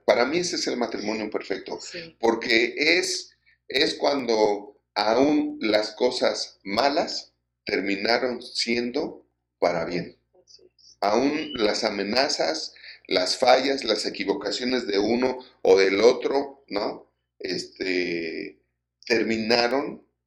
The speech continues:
Speaker 1: haciendo que fuera para bien. Creo que los que verdaderamente se aman, todas las cosas les ayudan a bien.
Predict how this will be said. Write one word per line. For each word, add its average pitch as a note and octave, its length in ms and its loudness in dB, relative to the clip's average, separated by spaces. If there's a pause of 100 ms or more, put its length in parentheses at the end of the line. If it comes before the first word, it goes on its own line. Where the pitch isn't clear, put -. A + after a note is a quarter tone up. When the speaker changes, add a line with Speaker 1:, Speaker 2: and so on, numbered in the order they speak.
(260)
Speaker 1:
haciendo A#2 960 -4 (420)
que F2+ 680 -2
fuera A2+ 260 2
para F2+ 220 -2
bien. E2+ 200 -6
Creo B2+ 220 0
que A2+ 400 0
los F#2+ 220 -2
que G#2+ 120 -8
verdaderamente A2 840 -2
se F#2 160 -4
aman, G#2 300 -4 (320)
todas G#2+ 200 2
las G2+ 160 -6
cosas F2+ 360 -10
les F2 180 -6
ayudan E2+ 400 -6
a D2 80 -12
bien. - 260 -14